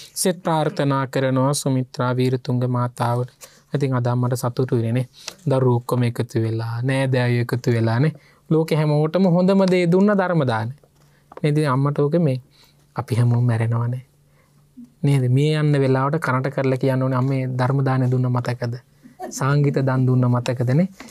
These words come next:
ඒව තුල තමයි සිත පිහිටවන්න ඕන. නේද? යන්න එපා කිව්වට ඉන්නේ නෑ කවුරුත්. නේද? ඇඬුවට යන්න නැතු ඉන්නවද? යනවා. සතුටින් යන්න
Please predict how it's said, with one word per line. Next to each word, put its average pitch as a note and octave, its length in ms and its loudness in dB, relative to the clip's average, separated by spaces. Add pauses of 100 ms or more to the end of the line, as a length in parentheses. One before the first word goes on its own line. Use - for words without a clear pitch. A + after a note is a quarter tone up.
(140)
ඒව A3 280 2
තුල B3+ 220 2
තමයි C4 260 2
සිත B3 240 0
පිහිටවන්න G#3 580 2
ඕන. A2 160 -2 (920)
නේද? A#3 180 4
යන්න D#3+ 300 2
එපා A#3+ 240 -2
කිව්වට A#3+ 280 2
ඉන්නේ A#3+ 220 4
නෑ A#3+ 160 2
කවුරුත්. G#3+ 420 0 (880)
නේද? B3+ 220 2 (360)
ඇඬුවට E3 400 2
යන්න C#3+ 160 2
නැතු E3 180 0
ඉන්නවද? D#3+ 380 0 (600)
යනවා. A#3+ 420 0 (640)
සතුටින් B3+ 640 0
යන්න F3+ 420 2